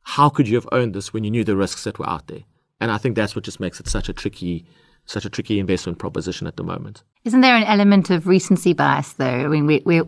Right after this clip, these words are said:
Speaker 2: sort of worried about the sanctions because we've seen it play out in kind of common prosperity over the past sort of six to twelve months.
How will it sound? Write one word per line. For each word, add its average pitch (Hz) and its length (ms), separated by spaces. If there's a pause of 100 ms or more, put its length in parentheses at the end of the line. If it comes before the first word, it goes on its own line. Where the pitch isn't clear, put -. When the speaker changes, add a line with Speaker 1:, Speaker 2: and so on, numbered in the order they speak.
Speaker 2:
sort 165 160
of 151 80
worried 156 380
about 147 300
the 151 80
sanctions 143 440
because 151 300
we've 160 120
seen 160 240
it 151 200
play 147 240
out 135 380
in 147 260
kind 147 180
of 135 80
common 151 320
prosperity 139 720
over 131 120
the 131 80
past 123 300
sort 151 160
of 147 80
six - 600
to 147 440
twelve 151 320
months. 147 400